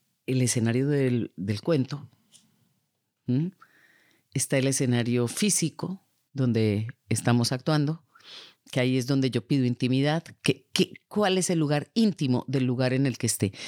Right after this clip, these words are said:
Íntimo no quiere decir que tenga que ser poca gente. Íntimo tiene que ser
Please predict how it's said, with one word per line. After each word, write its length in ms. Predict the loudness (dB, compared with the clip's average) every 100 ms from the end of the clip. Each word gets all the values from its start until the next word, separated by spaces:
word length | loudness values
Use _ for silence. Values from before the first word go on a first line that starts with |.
| -12 -14 -16 -4
Íntimo 460 | -2 0 0 2
no 120 | 0 0
quiere 220 | 0 0
decir 400 | 0 0 -2 -2
que 80 | -2
tenga 240 | 0 0
que 120 | 0
ser 180 | 0 0
poca 240 | 0 0
gente. 400 | 2 0 -2 -8 -20 -20 -20 -20 -20 _
Íntimo 380 | 0 2 0 0
tiene 220 | 0 0
que 120 | -2
ser 320 | 0 0 0